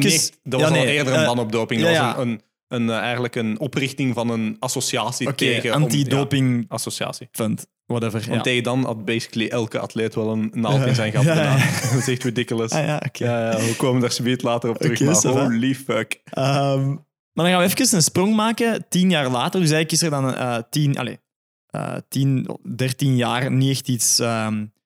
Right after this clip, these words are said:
Speaker 1: van sekstesting gebeurd. Maar dan gaan we naar tweeduizend en negen.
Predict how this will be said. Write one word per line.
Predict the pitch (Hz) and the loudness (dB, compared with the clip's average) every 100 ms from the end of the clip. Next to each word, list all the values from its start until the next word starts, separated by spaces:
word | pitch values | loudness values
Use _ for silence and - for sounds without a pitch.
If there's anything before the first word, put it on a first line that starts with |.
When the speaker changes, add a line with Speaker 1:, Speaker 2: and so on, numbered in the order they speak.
| _ - | _ -6
Speaker 1:
van | 117 110 | -2 0
sekstesting | - 131 - 120 - 120 113 | 0 0 -2 -2 -2 -2 -2
gebeurd. | 110 107 123 214 - - _ _ _ _ | -2 -2 -2 -2 -8 -18 _ _ _ _
Maar | 139 | -2
dan | 170 | 2
gaan | 226 | 4
we | 226 | 4
naar | 196 | 2
tweeduizend | - 165 156 147 | 2 2 2 2
en | - 127 | 2 2
negen. | 120 151 190 285 | 4 2 2 -2